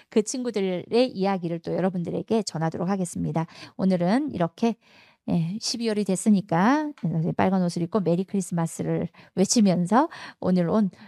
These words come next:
우리 수강생들이 여러분들에게 주고자 하는 한마디 한마디를 전달하면서 마무리하도록 할게요.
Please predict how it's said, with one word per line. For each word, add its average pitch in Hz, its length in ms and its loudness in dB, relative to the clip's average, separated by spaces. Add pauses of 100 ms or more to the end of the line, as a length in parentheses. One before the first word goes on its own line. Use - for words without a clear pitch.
(140)
우리 165 100 -2
수강생들이 196 800 -2
여러분들에게 170 680 -2
주고자 165 440 -6
하는 190 240 -2
한마디 180 360 -2
한마디를 175 760 -2
전달하면서 170 840 -2
마무리하도록 160 560 -4
할게요. 156 340 -2